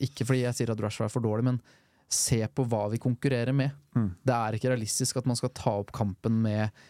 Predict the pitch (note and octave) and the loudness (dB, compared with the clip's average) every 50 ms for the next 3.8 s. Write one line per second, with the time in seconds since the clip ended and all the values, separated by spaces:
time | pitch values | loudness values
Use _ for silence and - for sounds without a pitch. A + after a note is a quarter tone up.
0 | - - - A2 G#2+ G#2 G2+ - - A#2+ A2 A2 A2 A2 G2+ G#2+ G2+ - - - | -12 -2 0 2 2 2 -2 -4 -2 0 0 0 0 0 0 -2 -4 -6 -4 -2
1 | G2+ G2 G#2+ A2 - A2+ G2+ F#2+ - - G#2+ - - G#2 F#2+ - - G2+ G2+ G2+ | -2 -2 -2 -2 -2 -4 -4 -4 -4 -4 -4 -2 -2 -2 -2 -2 -2 -2 0 0
2 | G#2 G#2+ A#2 C3 - _ _ _ _ _ _ _ _ _ _ _ - D3 C3+ G#2+ | 0 0 -2 -4 -8 _ _ _ _ _ _ _ _ _ _ _ 2 2 2 2
3 | F#2+ F#2+ - - - A2 G2+ - A#2 A2+ G#2+ G#2 G#2+ G2+ G#2 G#2+ | 2 -4 -8 -4 -4 -4 -2 0 0 0 0 2 0 0 0 0